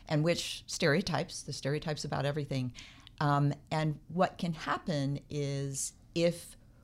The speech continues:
we are in a situation where that negative stereotype comes to fore, we might, despite our best efforts and knowing about that stereotype, actually play to stereotype. So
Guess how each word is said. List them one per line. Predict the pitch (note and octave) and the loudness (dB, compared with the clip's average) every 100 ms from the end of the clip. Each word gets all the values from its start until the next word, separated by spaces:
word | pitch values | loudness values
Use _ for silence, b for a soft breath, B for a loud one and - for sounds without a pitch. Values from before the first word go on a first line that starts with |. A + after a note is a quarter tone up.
| b | b
we | C#3+ E3+ | 0 2
are | G3 | 4
in | F#3+ | 4
a | D#3+ | 2
situation | - E3+ D3+ D3 D#3 - C#3 B2 A#2+ A#2+ | 2 0 0 2 2 0 0 2 0 -2
where | B2 C#3 C3 B2+ B2+ B2+ B B - | -2 0 2 2 0 -4 B B -8
that | A#2+ C#3+ C#3 - C3+ | 0 4 4 4 2
negative | C#3 C#3+ B2+ B2 | 4 4 2 0
stereotype | - - C3+ B2 A2+ - A#2 A#2 - | 0 -2 0 0 -2 -2 -4 -4 -8
comes | - A#2+ A#2+ A#2 - - - - - | -4 -2 0 -2 -4 -4 -8 -12 -8
to | - | -6
fore, | - - C3 C4 C4+ B B B B B - | -4 -4 -2 -4 -8 B B B B B -4
we | C3 D#3+ G3 | 0 2 4
might, | F3+ D3+ D3 D3+ - - - - - - | 4 4 0 -2 -12 -20 -20 -20 -6 0
despite | D3+ - - F#3 G3+ | 2 2 4 4 6
our | F#3+ | 4
best | D#3+ E3 - - | 4 2 0 -2
efforts | F3 - B2 - - - D3 | 0 2 0 0 -6 -2 2
and | C#3+ | 6
knowing | C#3+ D3 D3+ | 6 6 2
about | D3+ C#3 | 2 0
that | C#3 C#3+ | 0 -4
stereotype, | - D3+ D#3+ D#3 C#3+ - - | -2 0 0 0 -2 -4 -4
actually | D3 - D#3 | -4 -2 -2
play | - D#3+ D3+ | 0 2 2
to | D3+ | 2
stereotype. | C3 C3+ A#2+ A#2+ B2 - - - - B B B B - | 0 0 2 0 -2 -6 -6 -14 -16 B B B B -10
So | - D3+ C3+ C3 B2+ | -2 4 4 4 2